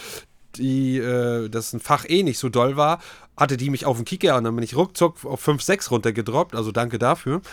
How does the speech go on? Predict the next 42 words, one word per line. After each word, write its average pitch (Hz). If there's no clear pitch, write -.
Ähm, 117
aber 120
ich -
lasse 135
es 123
mir 131
dann 113
trotzdem -
nicht 107
nehmen, 127
wenn 123
es 131
halt 120
so -
ist -
und 117
dass 110
sie 131
unfair 147
ist 160
und 120
alte 131
Sachen 151
hier 120
an 120
den -
Tag 123
legt 170
und 135
die 131
Klasse -
eigentlich 165
gebündelt 147
dahinter 160
steht, 120
dann 113
hau 127
ich 127
halt 127
auf 139
die 135
Kacke. 120